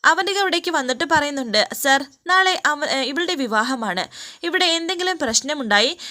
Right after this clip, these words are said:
ധനുഷിന്റെ കുടുംബക്കാർ അറിഞ്ഞാൽ പിന്നെ ചിലപ്പോൾ ഇത് നടന്നില്ല എന്ന് വരും. അതുകൊണ്ട് ദയവ് ചെയ്ത് ഇത് ഇത്രയും ഇഷ്യൂ ആക്കരുത്" എന്നൊക്കെ അവന്തിക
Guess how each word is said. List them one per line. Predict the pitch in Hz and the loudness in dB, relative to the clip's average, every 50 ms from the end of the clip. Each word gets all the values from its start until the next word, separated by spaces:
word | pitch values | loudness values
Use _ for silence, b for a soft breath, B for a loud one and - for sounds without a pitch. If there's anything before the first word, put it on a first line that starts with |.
| B B 262 | B B 0
ധനുഷിന്റെ | 285 320 320 349 349 - 381 349 392 | 2 2 4 4 4 2 2 0 -2
കുടുംബക്കാർ | 381 370 349 330 320 339 339 349 339 320 | 0 0 -2 0 -2 -2 0 2 2 4
അറിഞ്ഞാൽ | 277 247 247 262 285 311 320 | 4 2 2 2 0 0 0
പിന്നെ | - 311 285 247 233 226 240 285 | 0 -2 -4 -2 -2 -2 -2 -2
ചിലപ്പോൾ | - 320 294 302 302 320 330 320 - - | -2 0 0 0 0 2 2 0 0 0
ഇത് | 311 254 294 247 247 | -2 -4 -4 -2 -2
നടന്നില്ല | 240 226 226 262 302 349 359 359 | 0 0 0 -2 -2 -2 0 0
എന്ന് | 349 311 254 202 196 | 0 0 0 -2 -2
വരും. | 196 190 202 220 - - _ _ _ _ _ _ _ _ _ _ _ - | -2 -2 -4 -4 -8 -12 _ _ _ _ _ _ _ _ _ _ _ 2
അതുകൊണ്ട് | 349 370 392 415 427 453 381 302 | 2 2 4 2 0 0 0 2
ദയവ് | 269 285 247 254 262 - | 2 4 4 4 4 2
ചെയ്ത് | - 302 254 214 226 | 0 2 2 0 0
ഇത് | 226 - 226 233 | 0 0 -2 -4
ഇത്രയും | 247 240 - 339 359 359 330 277 | -4 -4 -2 -2 -2 0 0 0
ഇഷ്യൂ | 277 - - 370 | 2 2 4 4
ആക്കരുത്" | 320 247 254 269 302 359 359 311 339 | 4 4 4 2 0 -2 0 0 0
എന്നൊക്കെ | 330 - 320 339 330 285 - 302 | 0 0 -2 -2 -4 -4 -2 0
അവന്തിക | 277 240 202 214 220 214 247 262 | 0 0 0 -2 -2 -2 -2 -2